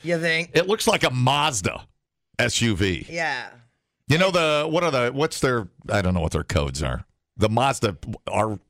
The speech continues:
Speaker 2: whatever, it doesn't matter. X something.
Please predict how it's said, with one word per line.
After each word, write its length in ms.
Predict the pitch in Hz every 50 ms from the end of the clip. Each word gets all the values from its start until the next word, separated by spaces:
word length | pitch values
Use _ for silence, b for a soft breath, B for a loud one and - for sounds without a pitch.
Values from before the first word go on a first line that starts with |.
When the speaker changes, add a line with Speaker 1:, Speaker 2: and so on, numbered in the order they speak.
| _ _ _ _ _ _
Speaker 2:
whatever, 400 | - 95 82 82 76 62 57 62
it 60 | 64 58
doesn't 240 | 58 60 64 62
matter. 240 | 55 57 57 - - - _ _
X 260 | - 95 - - - - - _ _ _ _ _ _ _ _
something. 320 | - - - - - -